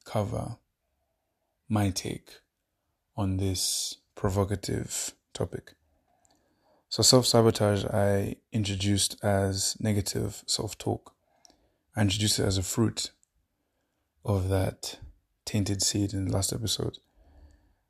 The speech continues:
And today, I'm gonna talk about beyond negative self-talk, self-worth, validation, trials for approval, tribulations, and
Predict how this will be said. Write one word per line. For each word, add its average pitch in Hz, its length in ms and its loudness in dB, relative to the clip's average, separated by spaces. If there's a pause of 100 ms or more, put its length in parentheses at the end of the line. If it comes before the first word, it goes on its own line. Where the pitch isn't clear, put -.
(240)
And 98 460 4
today, 110 500 6 (760)
I'm 104 100 -2
gonna 101 180 2
talk 98 180 0
about 104 640 -2 (1040)
beyond 110 540 6
negative 101 380 0
self-talk, - 720 -4
self-worth, 101 760 0 (1160)
validation, 113 880 6 (960)
trials 110 340 8
for - 160 -2
approval, 104 460 -4
tribulations, 101 840 -4
and 101 540 0